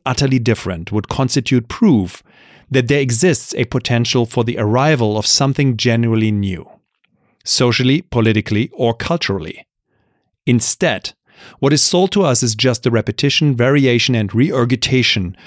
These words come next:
of the existing, a repackaged version of the past. The explanation is simple. There exists no music of the future today because there is no longer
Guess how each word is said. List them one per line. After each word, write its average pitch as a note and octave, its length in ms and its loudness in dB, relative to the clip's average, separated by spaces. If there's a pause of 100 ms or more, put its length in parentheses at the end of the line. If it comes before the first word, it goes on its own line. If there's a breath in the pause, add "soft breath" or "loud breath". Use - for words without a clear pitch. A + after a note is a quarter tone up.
(300 loud breath)
of A#2+ 120 0
the B2+ 100 4
existing, G2+ 760 -4 (120)
a A#2 120 4
repackaged B2 920 -2
version G2+ 480 -2
of F#2+ 160 -6
the G2 80 -6
past. - 640 -10 (840 loud breath)
The C3 140 2
explanation C#3+ 560 2
is G3+ 100 4
simple. - 640 -2 (160)
There B2 140 2
exists B2 400 0
no D#3 140 2
music C#3 340 2
of B2+ 120 -2
the B2+ 80 0
future C3 300 0
today C#3 560 2
because A#2+ 440 0
there B2 120 0
is C3 240 0
no B2+ 140 2
longer A#2+ 640 2